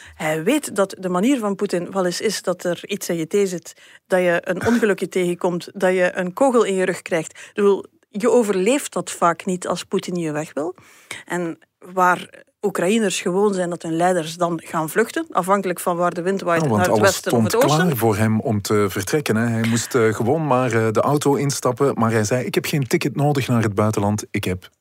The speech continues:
Speaker 2: munitie nodig."
Speaker 1: Ja, "Ik heb geen lift nodig, ik heb, ik heb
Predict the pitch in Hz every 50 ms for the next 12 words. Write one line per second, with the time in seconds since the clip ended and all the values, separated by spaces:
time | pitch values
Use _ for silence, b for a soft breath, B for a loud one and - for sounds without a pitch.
0 | _ _ _ - 85 90 95 95 95 - - 110 90 78 76 73 73 - - -
1 | 523 - - - - - - 226 - 262 247 - - 233 226 254 311 302 - 269
2 | 285 285 269 254 - - 240 214 - 208 202 - - - 240 - - 202 196 -